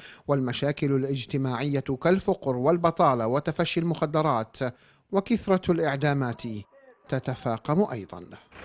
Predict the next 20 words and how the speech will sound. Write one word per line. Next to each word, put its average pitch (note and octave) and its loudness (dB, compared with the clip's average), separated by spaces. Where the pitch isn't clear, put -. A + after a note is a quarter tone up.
ويبدو G#3 8
بأن F3+ 4
أقدار D#3+ 4
المواطن D#3+ 2
الإيراني D#3+ 4
في F3+ 2
ظل D3+ 4
نظام D3 4
ولاية C#3+ 2
الفقيه E3+ 6
تراوح A3 4
مكانها B2+ 0
ضمن F3 4
مربع C#3+ 2
واحد D3+ 2
لا D#3+ 4
مناص F3 0
منه E3 4
نحو D3+ 2
الأمام، A#2+ 0